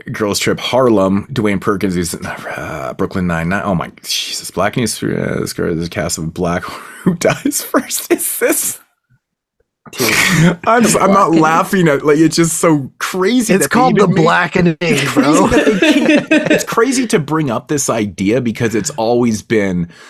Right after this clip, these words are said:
Speaker 1: a, um, a straight up, uh, trope in, in horror films throughout history is that, you know, if you're black in a horror film, you're most likely gonna die first.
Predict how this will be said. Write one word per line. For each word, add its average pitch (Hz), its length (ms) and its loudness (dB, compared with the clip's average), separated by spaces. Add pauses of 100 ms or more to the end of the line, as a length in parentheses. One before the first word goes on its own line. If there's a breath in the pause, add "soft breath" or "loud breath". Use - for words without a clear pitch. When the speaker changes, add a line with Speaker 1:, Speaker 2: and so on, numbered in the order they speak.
(340 loud breath)
Speaker 1:
a, 95 520 0
um, 87 580 -2 (760)
a 113 100 0
straight 104 440 0
up, 90 340 -2
uh, 90 220 -4
trope - 420 -2 (480)
in, 98 460 2
in 107 120 0
horror 175 220 2
films 101 380 0
throughout 110 280 2
history 110 500 -2
is 95 180 -4
that, 98 180 0
you 104 140 -4
know, 98 100 -2
if 92 100 -6
you're 92 80 -2
black 92 320 -2
in 98 80 -4
a 85 60 -4
horror 113 180 2
film, 95 300 -2
you're 90 120 -2
most 92 260 -2
likely 85 220 -4
gonna 82 160 -2
die 87 200 0
first. - 220 -2